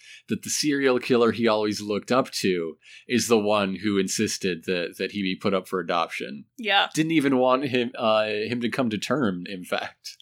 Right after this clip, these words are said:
Speaker 2: Yeah.
Speaker 1: Yeah.
Speaker 2: What if, like, Edgar is Chick's brother?
Speaker 1: What if Edgar is Chick's brother?
Speaker 2: And they were like,
Speaker 1: What
Speaker 2: "Hey."
Speaker 1: if Edgar is Hermosa's brother? Who knows anything anymore?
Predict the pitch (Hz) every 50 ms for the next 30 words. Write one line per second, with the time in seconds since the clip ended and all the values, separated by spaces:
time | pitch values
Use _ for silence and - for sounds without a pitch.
0 | _ _ _ - 294 247 214 202 220 - _ _ _ - 104 101 123 120 98 -
1 | _ _ _ _ _ _ _ _ _ _ - 277 294 339 370 381 - - 415 403
2 | 381 - - 226 233 220 208 - 247 247 233 214 240 - - - - - - 226
3 | 226 - - - _ - 202 202 202 - 175 - - - - _ _ _ _ _
4 | 233 277 392 440 392 - - - - - 240 - - - 110 110 107 104 110 101
5 | 98 95 92 - - - - 104 - - - - - 107 98 87 82 78 185 208
6 | 226 240 240 240 254 247 254 254 254 247 247 - - 294 311 311 370 415 427 427
7 | - - - 294 277 247 233 285 262 262 254 240 262 233 254 - 240 233 226 208
8 | 196 185 151 123 - - 110 101 95 98 101 110 107 98 90 85 90 87 90 -
9 | - 277 381 403 403 415 403 381 339 277 269 254 240 233 240 233 226 - - 190
10 | 196 190 160 135 117 - - 117 107 104 101 98 98 98 95 95 95 90 87 87
11 | 85 85 82 82 - -